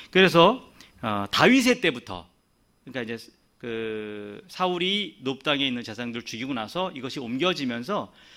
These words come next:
다윗의 때부터 솔로몬 지금 당시까지 이 성막이 이제 기브온 산당으로 옮겨진 것이죠.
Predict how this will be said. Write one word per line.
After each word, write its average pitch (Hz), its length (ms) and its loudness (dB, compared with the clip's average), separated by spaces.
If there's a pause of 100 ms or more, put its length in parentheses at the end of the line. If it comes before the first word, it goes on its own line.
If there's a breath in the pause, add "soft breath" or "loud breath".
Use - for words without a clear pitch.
(160 soft breath)
다윗의 190 640 0
때부터 190 560 -2
솔로몬 220 720 -2
지금 165 320 -2
당시까지 139 920 -2 (360 soft breath)
이 113 1000 -2 (220)
성막이 190 440 2
이제 120 180 -2
기브온 160 400 0
산당으로 170 520 -2
옮겨진 120 420 0
것이죠. 107 320 -10